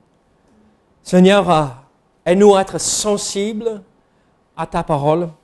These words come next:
à l'œuvre du Saint-Esprit dans notre cœur. Seigneur, euh, Seigneur, que nous restons humbles. Que l'orgueil ne règne pas dans notre vie, Seigneur. Au nom de Jésus. Amen.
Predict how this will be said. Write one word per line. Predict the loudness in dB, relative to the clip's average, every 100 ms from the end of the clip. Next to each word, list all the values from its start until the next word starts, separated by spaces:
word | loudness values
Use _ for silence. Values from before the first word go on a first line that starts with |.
| _ _ -4
à |
l'œuvre | 4 6 6 2
du | -2
Saint-Esprit | -2 -4 -4 -8 -6 -4
dans | -4
notre | -4 -6 -10
cœur. | -4 0 0 -2 -12 -20 _ _ _ _
Seigneur, | -4 -2 0 -2 -4
euh, | -10 _ _ _ _ _ _ _ _ _ _ _ _ _ _ _ _ _
Seigneur, | -4 -4 -4
que | -6
nous | -6 -4
restons | -6 -10 -8 -10 -10 -6
humbles. | -6 -6 -14 _ _ _ _ _ _ _ _ _ _ _ _ _ _ _ _ _ _ _ _ _ _ _
Que | 2
l'orgueil | 4 2 2 2 4
ne | 0
règne | -4 -4 -6
pas | -6 -6
dans | -6 -6
notre | -8 -8 -12
vie, | -12 -18
Seigneur. | _ -20 -18 -20 _ _ _ _ _ _ _ _
Au | -8
nom | -6
de | -4
Jésus. | -4 -4 -6 -12 _ _ _ _ _ _ _ _ _ _
Amen. | -10 -8 -8